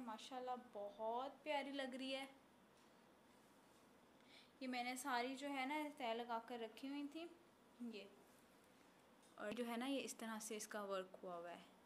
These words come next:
ठीक है, ये सारा देख लें, last में ये इस तरह का border बना हुआ है,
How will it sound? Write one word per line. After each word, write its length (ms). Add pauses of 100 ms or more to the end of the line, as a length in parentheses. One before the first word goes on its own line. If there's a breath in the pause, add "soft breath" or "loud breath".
(2250)
ठीक 240
है, 120 (500)
ये 180
सारा 600 (340 loud breath)
देख 180
लें, 120
last 400
में 100
ये 100
इस 240
तरह 300
का 140 (840 loud breath)
border 360
बना 280
हुआ 180
है, 160